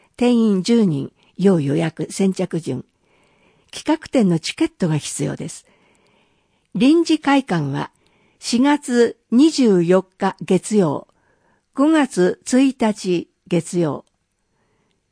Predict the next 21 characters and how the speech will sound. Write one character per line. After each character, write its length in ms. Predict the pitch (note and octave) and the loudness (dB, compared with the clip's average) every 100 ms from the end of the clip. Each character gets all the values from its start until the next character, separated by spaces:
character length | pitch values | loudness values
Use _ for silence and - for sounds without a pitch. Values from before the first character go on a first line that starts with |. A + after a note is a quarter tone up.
| _ _ _ _ _ _ _ _ _ _ _ _ _ _ - | _ _ _ _ _ _ _ _ _ _ _ _ _ _ -2
陸 320 | A3 - D#4+ | -2 2 2
上 240 | D#4 D4 | 4 4
自 180 | C4+ A3+ | 2 2
衛 160 | B3+ B3+ | 2 2
隊 480 | B3 A3+ G#3+ G3+ - _ _ - | 2 2 2 0 -8 _ _ -6
八 340 | A#3+ - D#4 | -4 0 0
戸 260 | D4+ C4 G#3 | 2 2 2
駐 280 | - C4+ | 2 0
屯 320 | C4+ B3+ A3+ F#3 | 2 2 2 -2
地 300 | - E3 - | -4 -4 -6
創 300 | - C4 C#4 | -2 2 2
立 540 | B3+ B3 - G#3+ G3+ - _ F#3 | 2 -2 0 0 0 -6 _ 2
六 300 | A3 A3 D#4+ | 4 4 0
十 240 | D4+ C#4 | 2 2
七 260 | B3 B3+ C4+ | 2 2 0
周 320 | - C4+ C4 | 0 2 2
年 380 | A3+ G3 F3 F3 - | 2 2 0 -4 -6
記 160 | A3+ | -4
念 400 | B3 B3+ A#3+ G3 | 0 0 -2 -4
行 340 | F#3+ A3+ F#3+ D#3 | 0 2 4 0
事、 300 | C#3+ D3 | -2 -8